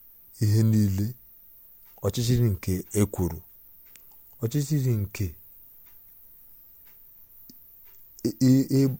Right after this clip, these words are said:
ịgba mgba ọjọọ, na ịgba mgba megide Chineke, na ịgba mgba megide mmadụ ibe anyị.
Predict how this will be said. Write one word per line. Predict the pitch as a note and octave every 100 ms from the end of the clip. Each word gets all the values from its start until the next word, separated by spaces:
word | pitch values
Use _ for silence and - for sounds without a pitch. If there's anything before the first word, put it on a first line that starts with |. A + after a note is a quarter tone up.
| -
ịgba | C3+ B2 B2 A2
mgba | G2 G#2 A2+ B2 - - -
ọjọọ, | A2+ G#2+ F#2 A#2 G#2+ A#2 - - - - - -
na | G2+
ịgba | A2 A2
mgba | G2+ G2
megide | G2+ G#2+ G#2+
Chineke, | A2 B2 A2 G2+
na | F#2
ịgba | G2+ G2
mgba | F#2
megide | F#2+ G#2 G#2+
mmadụ | G#2+ G#2+ F#2+ F2+
ibe | F2+ F#2 E2+ - - - - - - - -
anyị. | F#2 F2